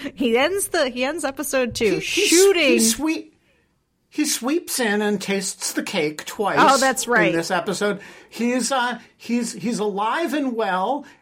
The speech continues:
Speaker 2: and he's rid himself of the Aryanization guy,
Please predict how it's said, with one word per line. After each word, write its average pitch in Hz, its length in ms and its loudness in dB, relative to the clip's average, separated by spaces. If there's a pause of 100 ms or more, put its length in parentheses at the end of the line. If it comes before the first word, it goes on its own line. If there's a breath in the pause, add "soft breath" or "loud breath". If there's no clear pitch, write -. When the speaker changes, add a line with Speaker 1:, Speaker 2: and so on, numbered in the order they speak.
Speaker 2:
and 185 140 0
he's 175 220 -2
rid 175 380 -2
himself 247 600 -2
of 226 160 -2
the 220 140 -4
Aryanization 185 1000 -2
guy, 190 380 -2